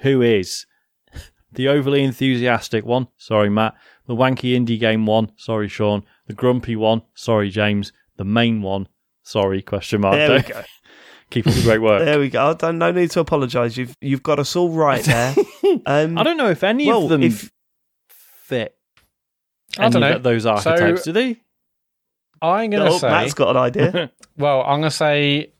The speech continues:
Speaker 2: Go on,
Speaker 3: only
Speaker 2: Matt.
Speaker 3: enthusiastic. Out of them four, I'm
Speaker 1: Yeah.
Speaker 3: gonna say Einel.
Speaker 1: Yeah, fair.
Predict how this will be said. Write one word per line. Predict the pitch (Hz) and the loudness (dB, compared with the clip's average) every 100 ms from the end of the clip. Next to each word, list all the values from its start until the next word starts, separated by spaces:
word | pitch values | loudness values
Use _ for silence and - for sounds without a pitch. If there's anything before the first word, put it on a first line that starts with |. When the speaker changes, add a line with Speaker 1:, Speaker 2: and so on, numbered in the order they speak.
| _ | _
Speaker 2:
Go | 156 | 2
on, | 156 | 2
Speaker 3:
only | |
Speaker 2:
Matt. | 135 | 2
Speaker 3:
enthusiastic. | - 190 156 139 - 135 135 - | 0 0 0 -2 -2 -2 -2 -2
Out | 156 165 | 0 0
of | |
them | 156 165 | 0 -2
four, | 143 156 123 117 127 | -2 0 2 2 0
I'm | |
Speaker 1:
Yeah. | 127 | -2
Speaker 3:
gonna | - | 0
say | 127 | 0
Einel. | 127 123 117 107 117 151 _ | 2 0 -2 -2 -4 -6 _
Speaker 1:
Yeah, | 151 135 - _ _ | 0 0 -4 _ _
fair. | - 110 | -10 -10